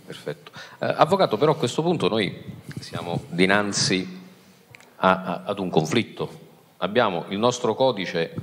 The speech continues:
che dice, eh, "Amici cari, eh, se voi com-, fate un atto, commettete un reato, anche in uno stato estremamente emotivo, uno stato passionale forte,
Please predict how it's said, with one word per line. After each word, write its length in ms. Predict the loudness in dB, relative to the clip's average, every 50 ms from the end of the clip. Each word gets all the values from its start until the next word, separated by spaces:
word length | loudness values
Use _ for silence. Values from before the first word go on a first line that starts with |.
| -12 -6
che 180 | -8 -8 -6
dice, 440 | -6 -6 -6 -4 -2 0 0 0 2
eh, 260 | 2 0 0 0 -2 -2
"Amici 320 | -2 -2 0 -2 -2 2
cari, 380 | 4 4 4 4 2 0 -6 -8
eh, 260 | -8 -8 -6 -6 -8 -8
se 160 | -2 -2 -2
voi 180 | 0 0 0 0
com-, 460 | 0 -4 -4 -6 -10 -10 -12 -16 -18 -20 0
fate 300 | 2 2 2 4 2 -4
un 160 | -2 0 2
atto, 360 | 0 0 0 -4 -10 -10 -8
commettete 560 | -8 -8 -10 -8 -8 -10 -6 -4 -4 -2 0
un 140 | 0 -2 2
reato, 680 | 4 4 6 6 4 4 2 -2 -4 -6 -6 -8 -16 -20 -20 -20 -20 _ _ _ _ _ _ _ _ _ -4
anche 320 | -4 -2 -4 -2 0 0
in 320 | 0 0 0 -6 -8 -6 -4
uno 140 | -4 -4
stato 640 | -4 -4 0 2 4 4 4 2 0 -4 -4 -4 -6
estremamente 1300 | -8 -8 -8 -8 -6 -2 0 0 0 0 0 -2 2 2 0 0 0 -4 -8 -6 -4 -4 -4 -4 -4 -12 -8
emotivo, 840 | -6 -6 -4 -4 -6 -8 -8 -8 -10 -8 -6 -6 -6 -6 -8 -14 -20 -18
uno 140 | -16 -14 -14
stato 320 | -12 -2 -2 -2 0 0 -2
passionale 640 | -2 -4 -4 -4 -4 -2 0 0 2 0 0 -2
forte, 420 | -2 -2 -2 -2 -6 -14 -20 -20